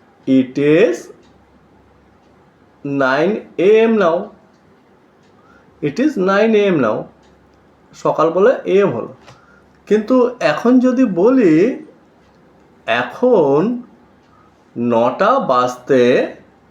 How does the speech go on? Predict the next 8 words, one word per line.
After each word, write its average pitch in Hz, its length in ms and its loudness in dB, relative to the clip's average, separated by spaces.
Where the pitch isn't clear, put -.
পাঁচ 156 440 -2
মিনিট", 98 260 -6
তাহলে 139 380 2
কি 226 200 -2
হবে? 220 360 2
"It 151 340 -4
is 180 440 4
five 202 340 0